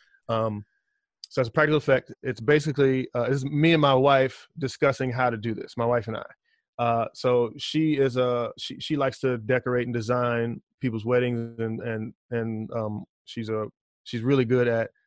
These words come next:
creating visual, um, um, experiences and parties and stuff. Uh, so she knew about these, uh, waterproof lights that you can just buy off Amazon.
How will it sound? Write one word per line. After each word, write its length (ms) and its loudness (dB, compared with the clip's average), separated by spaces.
creating 640 0
visual, 680 -2
um, 400 -6
um, 200 -10
experiences 760 -8
and 120 -12
parties 260 -4
and 80 -12
stuff. 200 -16
Uh, 160 -2
so 160 -2
she 180 0
knew 140 6
about 220 4
these, 220 0
uh, 100 0
waterproof 520 0
lights 480 -2
that 140 0
you 80 -4
can 100 -4
just 160 -6
buy 180 0
off 100 -4
Amazon. 380 -6